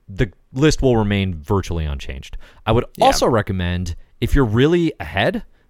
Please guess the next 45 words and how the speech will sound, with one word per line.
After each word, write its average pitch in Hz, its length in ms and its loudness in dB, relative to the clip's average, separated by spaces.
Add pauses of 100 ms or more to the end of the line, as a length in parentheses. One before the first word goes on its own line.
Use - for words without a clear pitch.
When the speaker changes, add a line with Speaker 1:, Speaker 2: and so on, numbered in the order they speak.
Speaker 1:
start - 380 0
reading 262 300 -2
Secret 180 320 -2
Wars 156 240 2
two. 185 360 0 (140)
<laughs> - 320 -4 (1000)
Because 143 580 4 (280)
if 120 140 2
you 143 120 2
really 139 280 6
wanna 151 260 2
sink 135 300 -4
into 143 240 -2
that, 247 320 -6
that 120 180 0
will 160 100 -2
take 180 200 -4
a 185 60 -4
lot 180 200 2
of 180 60 -2
time. 143 280 -6 (260)
And, 117 440 0 (120)
uh, 110 300 2 (120)
it, 98 220 -4
that 110 260 2
will 110 260 0
be 87 160 2
on 95 140 -2
the 127 80 -2
list. 196 300 -4
We 92 140 -4
are 92 180 -2
going 104 220 -2
to 113 40 -6
cover 101 460 -2
Secret 101 300 -8
Wars 101 200 -4
two. 104 200 -2
So, 104 340 2 (560)
um, 95 320 -2
that 123 220 2
would 135 120 -4
be 101 320 -2
my 92 260 -2
advice, 87 480 -4